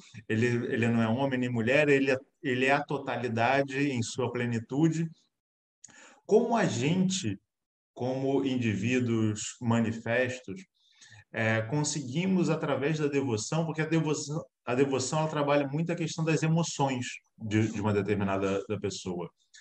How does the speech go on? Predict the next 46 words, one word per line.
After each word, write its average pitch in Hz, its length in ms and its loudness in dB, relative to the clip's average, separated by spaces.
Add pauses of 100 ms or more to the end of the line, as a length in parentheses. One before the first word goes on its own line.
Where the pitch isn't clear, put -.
(200)
né? 98 240 0
Ela 107 220 2
não, 123 260 2
ela 123 280 0
não 131 200 0
é 143 240 4
um, 160 280 4
um 139 180 0
karma 143 320 0
yoga, 127 600 4
que 110 80 -4
é 107 60 2
através 110 480 0
da 107 80 0
ação, 117 460 -2
ela 107 180 2
não 113 100 0
é 123 60 2
um 135 100 0
prana 135 300 2
yoga, 120 480 4
que 117 60 -4
é 110 40 -2
através 110 400 0
da, 117 140 2 (340)
de, 107 240 -8
de, 113 400 2
de, 107 560 0 (240)
não, 110 340 0 (340)
existem 147 400 2
outras 147 260 4
vertentes 143 640 0
de 127 100 -2
yoga, 117 340 2 (260)
mas 117 120 0
a 127 60 2
devoção, 143 540 2
ela 170 100 0
trabalha 156 400 0
muito 180 460 -2
essa 180 240 -2
ideia 147 440 0
das 151 260 0
emoções, 139 680 -4
dos 113 160 -6
sentimentos, 120 760 -4